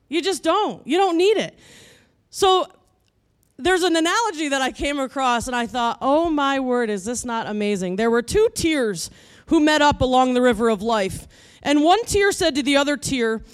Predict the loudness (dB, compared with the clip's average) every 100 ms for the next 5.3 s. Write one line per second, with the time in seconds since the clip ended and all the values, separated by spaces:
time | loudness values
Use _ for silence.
0 | -20 -4 0 0 2 2 2 0 -2 -4
1 | -8 -8 -14 -20 _ _ _ 0 0 2
2 | 0 0 -2 -2 0 -2 -2 0 -2 -2
3 | -2 0 0 -2 -4 -2 -2 -2 -4 -4
4 | -2 0 0 0 -4 -2 -4 -2 -2 0
5 | 0 -2